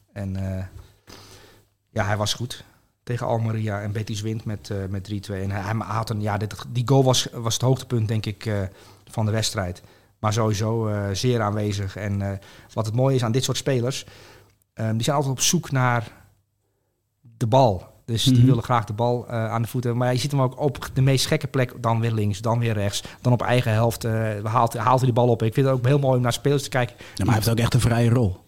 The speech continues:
Speaker 2: Dat zie je heel
Speaker 1: Ja,
Speaker 2: duidelijk terug.
Speaker 1: ja, eh, ik vind het ook mooi om naar spelers te kijken die een bal ophalen. Eh, soms is het niet nuttig. Dan denk je van, ja, dat hoeft niet in dit elftal. Je hoeft er geen bal in niet op te halen. Maar bij Betis kan het. En dan, eh, ja, dat,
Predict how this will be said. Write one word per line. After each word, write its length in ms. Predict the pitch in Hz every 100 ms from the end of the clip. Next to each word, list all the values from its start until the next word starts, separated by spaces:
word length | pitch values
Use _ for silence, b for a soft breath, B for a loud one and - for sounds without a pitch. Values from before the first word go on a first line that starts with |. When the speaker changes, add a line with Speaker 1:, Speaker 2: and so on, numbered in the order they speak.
| -
Speaker 2:
Dat 140 | 98
zie 100 | 120
je 60 | 120
heel 100 | 131
Speaker 1:
Ja, 60 |
Speaker 2:
duidelijk 280 | 135 120 120
terug. 220 | 123 98
Speaker 1:
ja, 200 | 127 107
eh, 80 | -
ik 60 | -
vind 160 | 131 131
het 100 | 143
ook 60 |
mooi 120 | 131 139
om 60 |
naar 100 | 131
spelers 220 | - 143
te 60 | 131
kijken 180 | 127 120
die 80 | 123
een 60 |
bal 100 | 123
ophalen. 480 | 127 139 110 101 90 b b b b
Eh, 100 | -
soms 220 | 117 151
is 60 | 131
het 80 | 135
niet 80 | 143
nuttig. 400 | 131 139 165 -
Dan 160 | 147 120
denk 140 | 123
je 80 | 113
van, 100 | 120
ja, 100 | 120
dat 120 | 117
hoeft 200 | 110 139
niet 140 | 151 143
in 60 |
dit 120 | 139
elftal. 360 | 131 131 135 139
Je 60 | 135
hoeft 120 | 131
er 60 | 131
geen 80 |
bal 160 | 131 127
in 60 | 127
niet 80 |
op 120 | 127 -
te 60 |
halen. 260 | 120 120 139 B B B -
Maar 220 | 120 117
bij 120 | 120
Betis 300 | 127 135 135
kan 200 | - 117
het. 180 | 98 -
En 100 | 110
dan, 220 | 107 101
eh, 140 | 104 101
ja, 120 | 101
dat, 120 | 98